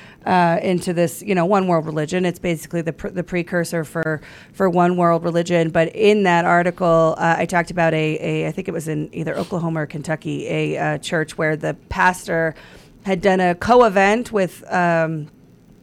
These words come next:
a Muslim, uh, with a, with a mosque and with, and with a, a Muslim cleric, and, uh, said that the Muslim call to prayer is a part of our liturgical condi-, uh, liturgical tradition, uh, and that was an Episcopalian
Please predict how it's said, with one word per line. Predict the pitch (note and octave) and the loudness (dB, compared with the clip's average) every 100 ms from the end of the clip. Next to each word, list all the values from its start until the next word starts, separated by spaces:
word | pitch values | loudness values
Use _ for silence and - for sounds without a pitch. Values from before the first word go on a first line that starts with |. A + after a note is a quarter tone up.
| - | -8
a | G3 | -2
Muslim, | F#3 F3+ F3+ F3+ F3+ F3 F3+ - | 2 2 2 0 0 -2 -4 -4
uh, | F3+ E3 F3+ | -2 0 -2
with | E3+ | -4
a, | F3 | -4
with | F#3 | -4
a | E3 | -2
mosque | D3+ D#3 D#3+ - | 0 0 0 -4
and | D#3+ D#3 D#3+ | -8 -8 -8
with, | D#3+ - | -10 -8
and | D#3+ D#3 | -8 -6
with | D#3 | -6
a, | D#3 D3 - | -6 -6 -6
a | D3+ | -6
Muslim | D#3 D#3 E3 D#3 | -6 -6 -6 -8
cleric, | D3 D#3+ D3+ D3 - | -6 -4 -2 -4 -6
and, | D#3 D#3 D3+ - - | -8 -6 -6 -8 -8
uh, | D#3 D3 D#3 - - - | -6 -4 -6 -12 -20 -18
said | - F#3+ F3 | -4 -2 0
that | E3+ | 0
the | E3+ | 0
Muslim | E3+ F#3 G3 F3 | 0 0 -2 -2
call | F3 E3+ | -2 -2
to | F3 | -4
prayer | D#3 - E3 E3 D#3 | -10 -2 0 2 2
is | D3 - D#3 D3+ | 0 -4 -4 -6
a | |
part | D3 - D#3+ | -10 -4 -4
of | D#3 D3+ | -2 -4
our | D3 | -4
liturgical | D3 D3 E3 D#3 D#3+ D#3 C#3 | -4 -6 -6 -6 -8 -8 -10
condi-, | - D3 D3 - - | -8 -10 -10 -10 -10
uh, | - D3 C3+ - - | -6 -4 -4 -6 -10
liturgical | - F#3 F3 F#3 E3 E3+ D#3+ D3+ D3 | -8 -6 -4 -2 -2 -6 -6 -4 -4
tradition, | - E3 D3+ - - E3+ - - - - - - | -6 -8 -6 -8 -10 -12 -18 -20 -20 -20 -20 -12
uh, | - E3+ D3+ C#3+ C#3 | -4 -2 -2 -4 -4
and | F3 | -2
that | E3+ | -2
was | D#3+ | -2
an | D#3 C#3+ | -4 -6
Episcopalian | - D#3+ C#3+ - E3 C3 C3+ C3 | -8 -10 -10 -12 -10 -8 -8 -12